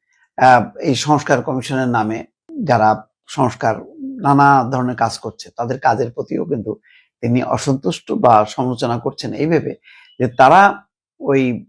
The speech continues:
আহ, মিলে নির্বাচন ব্যবস্থা কি হবে না হবে সামনে,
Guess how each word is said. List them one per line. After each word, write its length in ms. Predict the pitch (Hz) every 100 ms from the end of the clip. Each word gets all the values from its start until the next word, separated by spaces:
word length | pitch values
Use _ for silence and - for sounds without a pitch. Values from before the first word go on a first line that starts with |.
| 285 262
আহ, 100 | 196 175
মিলে 500 | 160 143 131 127 110
নির্বাচন 600 | 151 135 120 120 120 107
ব্যবস্থা 540 | 110 123 - 123 101 -
কি 140 | 131 120
হবে 260 | 107 110
না 120 | 104
হবে 180 | 107 104
সামনে, 340 | 101 110 107